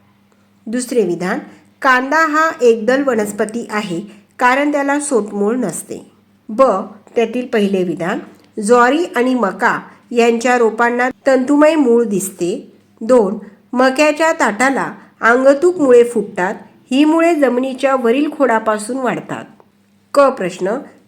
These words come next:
ज्या पाण्यात रोपटे ठेवले होते त्या बरणीचे पाणी कमी झालेले आहे कारण मुळे ही पाणी शोषून घेतात.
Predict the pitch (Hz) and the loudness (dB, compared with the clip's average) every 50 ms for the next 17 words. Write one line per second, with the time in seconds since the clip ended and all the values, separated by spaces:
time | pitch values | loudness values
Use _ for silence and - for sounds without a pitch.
0 | - 202 254 262 277 320 - - 302 294 294 302 311 302 294 269 233 233 - - | -4 0 2 4 4 4 4 2 2 2 2 0 0 0 0 0 0 0 0 2
1 | 240 240 240 240 240 208 196 196 196 196 202 226 247 - - 180 165 - - - | 2 2 2 0 -2 -2 -2 -2 -2 -2 0 0 0 0 0 -4 -6 -6 -8 -12
2 | - - _ _ _ - 277 277 294 320 302 302 277 269 277 277 269 269 285 285 | -20 -20 _ _ _ 0 2 4 4 4 4 2 0 0 0 -2 -4 -4 -4 -4
3 | 277 277 247 226 220 226 247 - - 247 233 247 269 277 254 262 233 196 180 180 | -2 0 0 0 0 0 -2 -2 -2 -2 -2 0 0 0 0 -2 -2 -2 -2 -2
4 | 180 190 208 - 196 185 - 180 165 - - - - _ _ _ _ _ - 262 | -2 -4 -4 -4 -6 -6 -6 -8 -10 -10 -12 -16 -20 _ _ _ _ _ 0 2
5 | 262 269 285 302 311 294 262 254 254 262 262 247 269 294 294 - 247 214 208 233 | 2 2 2 2 2 2 2 2 2 2 2 2 2 0 0 0 -2 -2 -2 -2
6 | 294 294 - - 269 220 202 - - 185 180 180 185 180 - 165 160 | -4 -4 -6 -4 -4 -4 -4 -4 -4 -4 -4 -4 -6 -8 -10 -10 -12